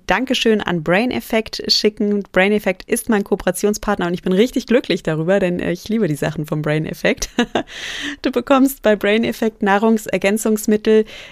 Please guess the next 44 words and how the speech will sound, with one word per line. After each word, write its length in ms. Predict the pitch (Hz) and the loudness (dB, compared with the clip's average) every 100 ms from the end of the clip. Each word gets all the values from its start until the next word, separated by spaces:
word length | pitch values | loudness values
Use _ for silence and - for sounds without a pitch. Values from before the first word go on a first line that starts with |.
| - _ - | -20 _ -2
die 380 | 247 262 269 - 214 - | 0 2 0 -4 -14 0
gut 180 | 277 | 0
für 120 | 294 254 | 4 2
deine 260 | 240 240 | 4 4
Laune 400 | 233 214 226 226 | 4 4 4 2
sind, 200 | 208 214 | 2 0
die 80 | 214 | 0
gut 160 | 233 240 | -6 -6
für 120 | 233 | -2
deine 200 | 233 233 | 0 2
mentale 600 | 226 220 - 240 247 254 | 2 0 -2 -2 0 0
Gesundheit 640 | 226 202 226 220 214 208 | 0 0 0 0 -2 -2
sind. 340 | - 208 208 - | -2 -2 -4 -6
Ich 300 | - 220 - - | -4 -4 -4 -4
schwärme 540 | - 208 214 214 220 | -2 2 2 4 2
so 320 | 185 220 233 | 2 0 2
oft 280 | - 208 - | 0 -2 -2
davon, 460 | 196 - 196 196 185 | -6 -4 -4 -4 -4
wie 260 | 196 185 | -6 -2
wichtig 360 | 196 208 208 - | -2 -2 -6 -8
es 160 | 175 | -10
ist, 200 | - - | -10 -10
dass 120 | 185 - | -8 -8
du 80 | |
auf 160 | - - | -10 -8
dein 200 | - 208 | -4 -2
Gehirn 400 | 208 202 247 277 | -2 0 0 -2
achtest, 520 | - - - 175 - | -4 -10 -12 -12 -8
auf 160 | 196 - | -8 -2
deine 260 | 202 208 | 0 0
Nerven 540 | 208 202 208 240 254 226 | 0 0 2 0 0 -6
achtest 520 | - - - 170 - - - - - - | -6 -8 -10 -12 -12 -18 -18 -18 -20 -6
und 240 | 196 202 | -4 -2
auch, 140 | 208 - _ | -4 -4 _
auch 160 | - - | -2 0
auf 80 | |
deine 200 | - 202 | 0 0
körperliche 520 | 190 240 320 208 180 175 | 2 0 2 0 0 -2
Gesundheit 520 | 175 190 190 185 - | 0 0 0 -2 -2
achtest, 460 | 185 - 226 - - - _ - | -6 -4 -4 -4 -16 -20 _ -2
um 180 | 233 240 | 2 2
dich 160 | 220 | 0
eben 240 | - 196 180 | -2 -2 0
wohlzufühlen. 840 | 185 185 - 160 - 160 180 208 | 0 0 -2 -4 -4 -2 -2 -4